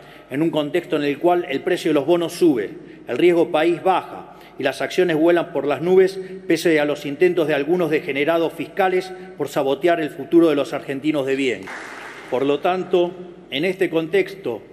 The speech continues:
pese a que aún quedan algunos meses de alta inflación, la misma seguirá cayendo fuertemente y la salida del cepo estará cada vez más cerca. Cuarto, hemos podido resolver el problema de la deuda de los importadores,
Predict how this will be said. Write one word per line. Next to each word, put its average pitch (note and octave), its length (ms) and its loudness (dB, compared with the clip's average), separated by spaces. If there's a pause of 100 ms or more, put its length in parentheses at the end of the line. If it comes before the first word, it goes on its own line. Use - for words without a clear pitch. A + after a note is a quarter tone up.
(480)
pese C#3+ 260 0
a C3+ 100 -6
que D3+ 120 0
aún F#3 240 0
quedan F3+ 260 0
algunos D#3+ 400 0
meses E3+ 340 -4
de E3+ 60 2
alta E3 160 -2
inflación, F3 840 0 (200)
la C#3 100 -2
misma F3+ 300 -2
seguirá D#3 400 -2
cayendo E3+ 400 -2
fuertemente D#3 800 -2 (300)
y C#3 80 -8
la C#3+ 100 0
salida D#3+ 400 2
del C#3+ 140 0
cepo F3 520 2 (140)
estará D#3+ 420 -2
cada D3 220 0
vez D#3 160 0
más D3+ 160 -4
cerca. A#2 480 -6 (960)
Cuarto, E3+ 540 2 (420)
hemos F3+ 260 2
podido F#3 360 6
resolver E3+ 460 2
el E3+ 100 2
problema F3 380 0
de E3 60 0
la D3+ 120 2
deuda F3 300 4
de D#3 100 2
los D3 220 -4
importadores, D#3 800 0